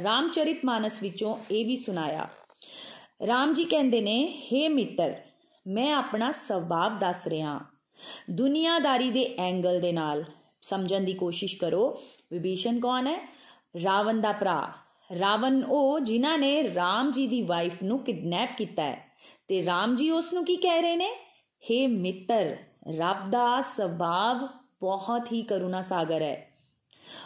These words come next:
ਉਹਨਾਂ ਨੇ ਕਿਹਾ, "ਹੇ ਮਿੱਤਰ, ਸ਼ਿਵ ਜੀ,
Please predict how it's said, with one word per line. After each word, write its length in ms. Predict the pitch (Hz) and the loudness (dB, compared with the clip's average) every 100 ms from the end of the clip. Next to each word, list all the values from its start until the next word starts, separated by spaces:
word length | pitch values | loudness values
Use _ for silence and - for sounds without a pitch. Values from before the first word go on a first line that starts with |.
| - | -2
ਉਹਨਾਂ 260 | 311 339 370 | 2 4 2
ਨੇ 100 | 359 | 0
ਕਿਹਾ, 420 | 262 285 202 208 | 2 2 4 2
"ਹੇ 460 | 262 - - 233 302 | 0 -6 0 2 2
ਮਿੱਤਰ, 640 | 277 180 - 170 202 320 - - - - | 2 0 0 0 2 0 -6 -18 -20 -14
ਸ਼ਿਵ 360 | - - 311 320 | -6 0 2 2
ਜੀ, 360 | 262 320 339 | 2 2 2